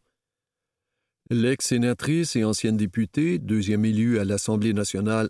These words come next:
en mille neuf cent soixante-treize et première vice-première ministre de mille neuf cent quatre-vingt-cinq à mille neuf cent quatre-vingt-quatorze, elle disait être entrée en politique pour changer le monde et surtout pour changer le monde de Duplessis, à l'ombre duquel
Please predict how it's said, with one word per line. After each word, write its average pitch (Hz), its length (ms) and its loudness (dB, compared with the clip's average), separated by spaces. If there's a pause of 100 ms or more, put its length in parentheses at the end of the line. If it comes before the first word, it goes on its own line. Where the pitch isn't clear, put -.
en 107 140 -4
mille 117 140 0
neuf 113 140 0
cent 110 160 -2
soixante-treize 110 920 -2
et 117 80 0
première 127 480 0
vice-première 113 720 0
ministre 104 720 0
de 101 140 -2
mille 117 160 2
neuf 127 160 -2
cent 113 160 -2
quatre-vingt-cinq 107 880 -2
à 85 60 -2
mille 110 180 0
neuf 117 140 -2
cent 110 160 -2
quatre-vingt-quatorze, 101 1040 -4 (840)
elle 131 180 2
disait 156 520 0
être 156 320 -2
entrée 151 380 0
en 127 80 2
politique 110 540 -2
pour 104 160 -8
changer 113 320 0
le 113 160 2
monde 104 480 0
et 101 80 -4
surtout 113 380 -4
pour 104 180 -8
changer 110 340 0
le 110 140 2
monde 120 340 2
de 104 80 0
Duplessis, 104 840 -4 (180)
à 104 140 0
l'ombre 113 420 2
duquel 107 560 -2